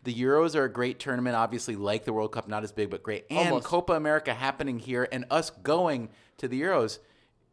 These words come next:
Speaker 1: I, and I
Speaker 2: I'm
Speaker 1: thank
Speaker 2: proud
Speaker 1: you
Speaker 2: of
Speaker 1: for
Speaker 2: you.
Speaker 1: it, Simon, 'cause
Speaker 2: I'm
Speaker 1: you're,
Speaker 2: thank you.
Speaker 1: you brought me
Speaker 2: You're
Speaker 1: to
Speaker 2: wel-
Speaker 1: it.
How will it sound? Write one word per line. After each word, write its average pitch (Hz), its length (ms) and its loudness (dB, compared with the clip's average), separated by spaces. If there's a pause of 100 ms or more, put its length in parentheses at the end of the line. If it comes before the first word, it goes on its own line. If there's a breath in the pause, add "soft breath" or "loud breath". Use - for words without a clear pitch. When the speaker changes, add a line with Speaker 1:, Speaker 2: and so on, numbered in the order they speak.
(140)
Speaker 1:
I, 123 220 2
and 139 120 2
I 143 40 2
Speaker 2:
I'm 131 100 -2
Speaker 1:
thank 214 180 2
Speaker 2:
proud 143 100 4
Speaker 1:
you 147 60 2
Speaker 2:
of 131 40 0
Speaker 1:
for 147 120 8
Speaker 2:
you. 123 60 4
Speaker 1:
it, 92 40 0
Simon, 131 300 2
'cause 131 160 -6
Speaker 2:
I'm 127 60 -12
Speaker 1:
you're, 180 220 0
Speaker 2:
thank 139 300 -8
you. - 80 -10
Speaker 1:
you 185 140 -2
brought 226 260 8
me - 80 -4
Speaker 2:
You're 117 80 0
Speaker 1:
to 110 120 -2
Speaker 2:
wel- 90 80 -6
Speaker 1:
it. 82 160 -8